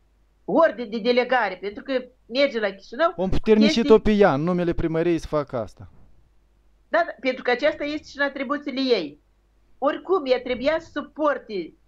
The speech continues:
Speaker 1: de la Burlacu până la Chișinău, drumul este câte o sută douăzeci într-o parte, deci,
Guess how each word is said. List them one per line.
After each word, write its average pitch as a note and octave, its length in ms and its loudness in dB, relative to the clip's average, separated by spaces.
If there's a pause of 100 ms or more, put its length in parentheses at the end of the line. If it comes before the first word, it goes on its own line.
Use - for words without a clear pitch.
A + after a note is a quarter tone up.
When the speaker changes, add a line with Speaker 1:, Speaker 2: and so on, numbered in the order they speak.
Speaker 1:
de C4+ 240 -2
la C4 260 -2 (800)
Burlacu G#3+ 680 -6 (180)
până C#4 200 0
la A#3 200 0
Chișinău, C#4+ 580 -4 (840)
drumul D#4 360 -2
este C#4 300 -4
câte C4+ 220 -4
o C4 60 4
sută C4 260 -6
douăzeci B3 520 2 (360)
într-o G#3 280 -2
parte, C#4 580 -2
deci, A#3 220 -6